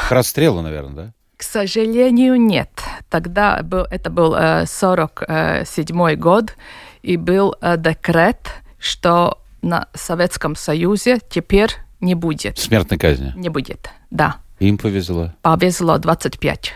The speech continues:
Speaker 2: только.
Speaker 1: Но они, к-, интересно, вот судьбу не проследили их, матери и дочери? Что произошло потом?
Speaker 2: По-,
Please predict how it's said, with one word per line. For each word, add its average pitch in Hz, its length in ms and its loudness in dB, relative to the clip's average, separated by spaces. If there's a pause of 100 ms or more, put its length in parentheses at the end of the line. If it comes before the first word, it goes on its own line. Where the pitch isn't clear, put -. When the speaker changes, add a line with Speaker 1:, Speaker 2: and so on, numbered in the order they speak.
(100)
Speaker 2:
только. 127 400 -2 (260)
Speaker 1:
Но 123 140 6
они, 143 180 4
к-, - 160 -6
интересно, 135 460 0
вот 101 80 -2
судьбу 135 360 0
не 113 120 6
проследили 120 680 0
их, 107 300 4 (300)
матери 104 400 2
и 98 100 4
дочери? 90 400 0
Что - 220 -2
произошло 107 500 -2
потом? 82 420 -6 (120)
Speaker 2:
По-, - 100 -14